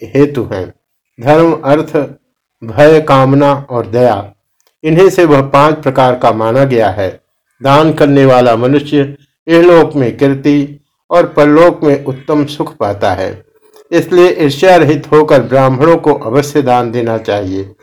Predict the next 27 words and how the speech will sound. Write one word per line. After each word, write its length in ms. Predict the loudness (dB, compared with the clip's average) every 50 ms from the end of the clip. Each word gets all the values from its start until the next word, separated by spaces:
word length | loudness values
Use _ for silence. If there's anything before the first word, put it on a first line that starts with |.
| _ _ _ _ _ _ -2
यह 180 | 2 2 4 4
धर्ममूलक 540 | 4 2 2 2 4 4 4 4 4 2
दान 360 | 0 0 -2 -2 -2 -2 -2 -4
कहलाता 480 | -4 -4 -2 -2 -2 -2 -2 -4 -4
है। 200 | -4 -6 -8 -10 -10 -14 -20 _ _ _ _ _ _ _ _ _ -6
अमुक 300 | -2 0 0 0 -2 -2
मनुष्य 380 | 0 0 2 2 0 0 0 0
मुझे 300 | 0 0 0 0 0 0
दान 320 | 2 2 2 2 0 2
देता 360 | 2 0 0 2 2 2 2
है 200 | 2 2 0 -2 -2 -6 -12 -20 -20 -20 -16 -4 -4
अथवा 280 | -2 -2 2 2 2 2
देगा 680 | 2 2 2 2 2 2 4 4 4 2 0 -6 -14 _ -4
या 160 | 0 2 2 2 2 0
अमुक 280 | 0 0 0 0 0 0
ने 80 | 0
मुझे 300 | 2 2 2 2 2 0 0
दान 380 | 0 0 0 2 2 2 0
दिया 260 | 0 2 2 4 4 2
है, 280 | 2 0 -2 -4 -6 -12 _ _ _ _ _ _ _ _ -4
याचकों 540 | 0 2 4 4 4 2 -2 -2 -2 0 0
के 180 | 0 0 0 2
मुंह 220 | 2 2 2 0
से 200 | 0 0 0 0
ये 200 | 2 4 4 4
बातें 360 | 4 2 2 0 0 -2 -4 -6
सुनकर 460 | -4 -4 -2 -2 -2 0 -2 -2